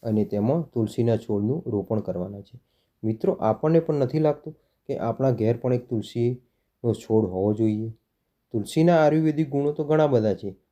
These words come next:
પણ સામાન્ય આપણે જોઈએ કે તાવ, શરદી આપણને થઈ હોય તો આપણે તુલસીના પાન ચાવીએ છીએ, તેનો ઉકાળો બનાવી પીએ છીએ. તુલસીનો છોડ જો આપણા ઘેર હોય તો આસપાસની હવા સ્વચ્છ રાખે છે. તુલસીના છોડથી આપણો માનસિક તણાવ પણ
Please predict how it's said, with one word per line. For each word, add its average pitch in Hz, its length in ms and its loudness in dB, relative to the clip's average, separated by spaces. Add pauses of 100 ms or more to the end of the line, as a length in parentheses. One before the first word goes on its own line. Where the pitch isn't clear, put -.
પણ 143 120 -4
સામાન્ય 139 540 0
આપણે 135 260 0
જોઈએ 123 320 0
કે 135 120 -2
તાવ, 123 360 2
શરદી 120 360 -2
આપણને 117 340 -2
થઈ 113 260 -2
હોય 104 160 2 (380)
તો 113 60 -2
આપણે 110 300 0
તુલસીના 113 480 -4
પાન 113 360 0
ચાવીએ 95 380 -2
છીએ, 98 180 -12
તેનો 107 240 -2
ઉકાળો 117 380 2
બનાવી 107 360 0
પીએ 95 280 -8
છીએ. - 200 -18 (440)
તુલસીનો 113 420 4
છોડ 117 340 2 (340)
જો 110 80 0
આપણા 101 300 0
ઘેર 101 240 -2
હોય 127 240 2
તો 117 160 -2
આસપાસની 107 720 -2
હવા 120 320 0
સ્વચ્છ - 400 2
રાખે 104 280 -2
છે. - 40 -10 (240)
તુલસીના 175 480 4
છોડથી 156 460 -2
આપણો 135 320 -4
માનસિક 127 500 -2
તણાવ 127 260 2
પણ 165 280 -4